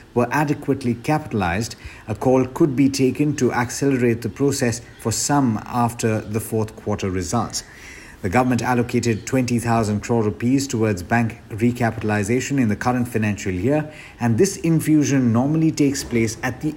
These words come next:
end of the year. In international news, momentum is growing in Congress in the U S for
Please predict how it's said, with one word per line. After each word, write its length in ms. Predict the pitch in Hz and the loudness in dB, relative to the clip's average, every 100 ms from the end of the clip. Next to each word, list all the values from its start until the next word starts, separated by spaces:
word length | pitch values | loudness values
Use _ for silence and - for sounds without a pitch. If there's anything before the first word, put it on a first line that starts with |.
| - | -2
end 340 | 214 120 87 - | 0 2 0 -4
of 260 | 101 98 - | -6 -6 -6
the 80 | 95 | -4
year. 280 | 87 - - - - - - - - - - - - - | -4 -6 -12 -20 -20 -20 -20 -20 -20 -20 -20 -20 -20 0
In 180 | 214 180 | 2 4
international 600 | 180 143 170 160 147 131 | 2 4 4 4 4 4
news, 460 | 139 160 156 117 139 | 6 4 2 0 0
momentum 520 | 131 143 175 165 151 | 4 4 4 4 4
is 160 | 135 | 4
growing 480 | 104 127 139 151 147 | 2 2 4 4 2
in 380 | 135 123 120 - | 2 2 2 0
Congress 440 | - 143 127 117 117 | -2 0 2 2 2
in 120 | 117 | 2
the 100 | 107 | 2
U 200 | 104 117 | 2 2
S 160 | 127 - | 0 -2
for 320 | 113 101 | -2 -2